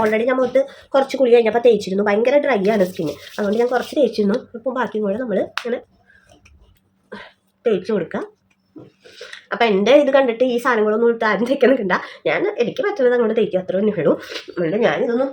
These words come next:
"ഇന്ന പോലെ ചെയ്താൽ നിങ്ങളുടെ മുഖത്ത് അങ്ങനെ വരും, ഇന്ന പോലെ ചെയ്താൽ ഇങ്ങനെ വരും" എന്നൊക്കെ പറഞ്ഞ് കുറേ പേര് ഇടണതാണ് ഓരോ ഇതും. ഞാനപ്പോൾ ആലോചിക്കും കേട്ടോ. പക്ഷേ ഇങ്ങനെ ഓരോ, ഏഹ്, പ്രൊഡക്റ്റ് ചെയ്യുമ്പോൾ അവർ ഡെയിലി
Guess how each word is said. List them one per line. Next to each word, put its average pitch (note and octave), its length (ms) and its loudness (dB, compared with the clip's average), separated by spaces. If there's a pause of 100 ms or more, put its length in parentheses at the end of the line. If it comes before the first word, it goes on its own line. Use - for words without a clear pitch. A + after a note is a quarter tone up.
(220)
"ഇന്ന A#3+ 200 2
പോലെ C4 200 4
ചെയ്താൽ C4 220 0 (100)
നിങ്ങളുടെ B3+ 220 2
മുഖത്ത് B3+ 180 0
അങ്ങനെ B3 220 0
വരും, A#3 120 -4 (340)
ഇന്ന B3 180 2
പോലെ C#4 160 0
ചെയ്താൽ C4 180 0 (160)
ഇങ്ങനെ B3 200 2
വരും" G#3 140 -2 (140)
എന്നൊക്കെ B3 240 0
പറഞ്ഞ് B3 200 2
കുറേ A3+ 220 2
പേര് B3+ 160 6
ഇടണതാണ് F#3+ 300 2 (160)
ഓരോ G3 120 2 (100)
ഇതും. E3+ 120 2 (200)
ഞാനപ്പോൾ G4 300 4
ആലോചിക്കും A3+ 280 4
കേട്ടോ. G#3+ 140 0
പക്ഷേ G#3 160 -2
ഇങ്ങനെ B3 180 2 (240)
ഓരോ, A#3 180 2 (340)
ഏഹ്, B3+ 180 2
പ്രൊഡക്റ്റ് A3+ 380 2
ചെയ്യുമ്പോൾ A3+ 280 0
അവർ D#4 80 0 (120)
ഡെയിലി C#4 220 0